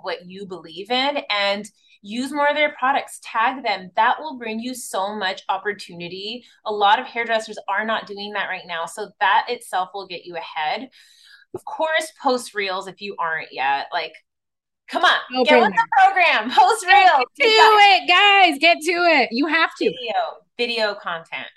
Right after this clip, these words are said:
Speaker 2: But Tanya,
Speaker 1: Video
Speaker 2: can't
Speaker 1: content.
Speaker 2: they even post reels without showing their faces? You don't have to do the stupid dances, guys. Like,
Speaker 1: No.
Speaker 2: you really don't. Just get a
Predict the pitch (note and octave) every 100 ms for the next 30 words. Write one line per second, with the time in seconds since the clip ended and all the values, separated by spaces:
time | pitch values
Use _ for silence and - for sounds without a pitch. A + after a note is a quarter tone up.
0 | - F#4+ C#4+ A4 A4+ F#4+ F#4+ F4+ A4+ A#4
1 | F4 F#4+ F#4+ C#4+ D#4 E4 D#4 D#4 D#4+ C#4+
2 | C#4 C4 B3 C#4 C4+ C#4 A3 C4+ G#4 -
3 | F3 F3+ C4+ G4 F#4+ E4 - F#4 A#3+ C#4
4 | C4+ - D4 B3 G3 G3 C#4+ - F3+ -
5 | E3 D#3+ G#3 A#3 G3+ - - A2 - _
6 | _ _ - B3+ C#4+ E4 F4 A3+ A#3+ A#3+
7 | G3 B3 A3 B3 C4+